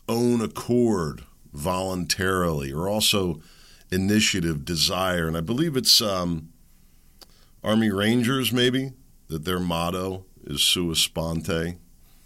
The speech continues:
that desire, that, um, passion. It's what makes men men.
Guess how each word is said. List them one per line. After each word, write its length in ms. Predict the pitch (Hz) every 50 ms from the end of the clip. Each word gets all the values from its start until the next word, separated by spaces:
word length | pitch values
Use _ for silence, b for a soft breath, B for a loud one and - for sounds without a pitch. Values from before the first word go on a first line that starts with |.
| b b b -
that 280 | - 85 85 76 78 -
desire, 1000 | 101 92 85 82 80 87 90 87 85 87 90 90 95 95 98 98 101 104 101 - - b b b b b b b b b b b b b b
that, 360 | - 87 85 80 78 76 -
um, 540 | 92 85 80 76 76 73 71 73 76 73 71 -
passion. 960 | - - - 113 104 107 110 107 107 - - 123 113 113 117 117 113 113 110 - - - - -
It's 240 | - 104 - -
what 240 | - 123 170 170 117
makes 460 | 123 117 113 117 123 120 110 - -
men 680 | 107 104 101 104 104 104 104 107 104 101 95 90 87 90
men. 560 | 95 98 104 98 92 87 73 71 69 69 73